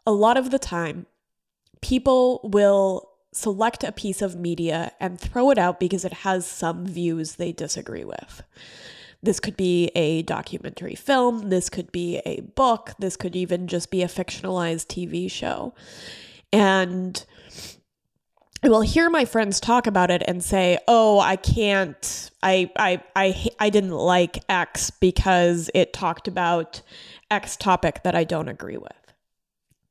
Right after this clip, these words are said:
And I recently read a book that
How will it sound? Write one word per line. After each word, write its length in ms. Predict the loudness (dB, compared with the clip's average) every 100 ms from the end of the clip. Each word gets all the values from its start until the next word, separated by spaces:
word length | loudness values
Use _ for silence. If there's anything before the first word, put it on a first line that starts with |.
| _ -20 -20 -20 _ _
And 100 | 2
I 40 | 4
recently 480 | 4 2 2 -2 0
read 140 | 2
a 60 | 4
book 340 | 4 2 -2
that 400 | 0 2 2 -2